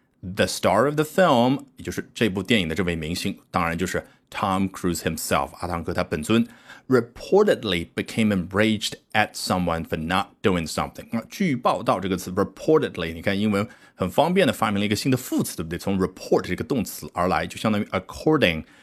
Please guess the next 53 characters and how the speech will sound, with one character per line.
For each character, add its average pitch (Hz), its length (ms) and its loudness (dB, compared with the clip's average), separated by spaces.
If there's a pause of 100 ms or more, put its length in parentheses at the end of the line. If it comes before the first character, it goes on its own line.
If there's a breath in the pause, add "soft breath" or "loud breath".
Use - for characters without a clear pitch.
(140 soft breath)
to - 140 -2
reports 98 500 -2 (100)
啊， 76 240 -4
根 92 100 -4
据 87 100 -6
各 104 120 0
种 80 120 -8
各 80 60 -6
样 85 60 -2
的 82 60 -4
报 110 200 4
道， 90 220 2
阿 92 120 0
汤 92 200 -6
哥 95 200 0 (300 loud breath)
作 90 140 -2
为 87 140 0
本 80 200 -4
部 92 120 -4
电 92 180 0
影 78 80 -6
最 95 140 -2
大 87 80 0
的 82 60 0
那 85 60 -4
个 82 60 -6
明 78 160 -8
星， 95 220 -6
他 104 240 0
做 113 180 2
了 98 60 2
什 92 120 -6
么 95 60 -2
事 127 120 0
儿 - 20 2
呢？ 117 100 0
Became 123 540 0
enraged 117 880 2 (380 soft breath)
变 113 140 4
得 92 60 2
非 151 300 2
常 113 200 -2
的 - 80 2
暴 147 540 4
怒。 95 340 0
这 113 120 -4
个 117 80 -4
enrage 95 960 2 (100)
当 98 140 0
然 98 100 2
来 90 140 2
自 95 140 -2
于 98 60 -2